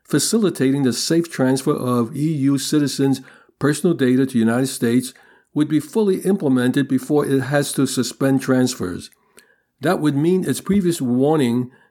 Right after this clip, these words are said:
that a stoppage could force it to suspend Facebook services in Europe would not come to pass. "Without the ability to transfer data across borders, the internet risks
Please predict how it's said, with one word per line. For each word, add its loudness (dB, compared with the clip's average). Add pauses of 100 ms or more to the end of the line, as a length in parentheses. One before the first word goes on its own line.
(120)
that 0
a 2
stoppage -2
could 0
force -2
it 0
to -2
suspend -2
Facebook -2
services -2
in 2
Europe 2 (300)
would 0
not 0
come 0
to -2
pass. -2 (800)
"Without 0
the 2
ability 0
to -2
transfer 0
data 0
across -2
borders, 0 (400)
the -2
internet 0
risks -4